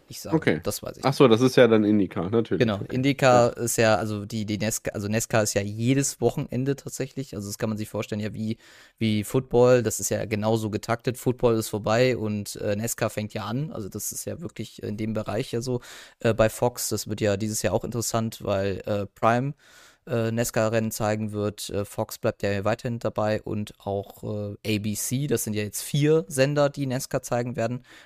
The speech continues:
Speaker 1: ab diesem
Speaker 2: Mhm.
Speaker 1: Jahr. Äh, das ja, da haben wir auch schon mal, äh, hier drüber gesprochen, weil es ja
Speaker 2: Ja.
Speaker 1: vier Sender, äh, gibt, die dann dieses Jahr zeigen werden,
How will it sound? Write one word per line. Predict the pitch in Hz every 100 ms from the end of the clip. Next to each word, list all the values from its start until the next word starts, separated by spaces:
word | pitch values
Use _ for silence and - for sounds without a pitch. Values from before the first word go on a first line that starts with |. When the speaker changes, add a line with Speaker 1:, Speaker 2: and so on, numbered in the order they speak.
| -
Speaker 1:
ab | 117 -
diesem | 123 120
Speaker 2:
Mhm. | 113
Speaker 1:
Jahr. | 110 107 110 -
Äh, | - 101 101 101
das | 104 98 -
ja, | 101
da | 104
haben | 107 104
wir | 104
auch |
schon | - 120
mal, | 117
äh, | 123 - 113
hier | 131 120
drüber | 117 113
gesprochen, | 110 - 113 113 113 - - -
weil | -
es | 104
ja | 110
Speaker 2:
Ja. | 104 110
Speaker 1:
vier | 143
Sender, | 139 131 127 127 - 117
äh, | 117
gibt, | 127 120
die | 117
dann | 110 107
dieses | 104 110 110
Jahr | 107
zeigen | - 104 107 104
werden, | 104 104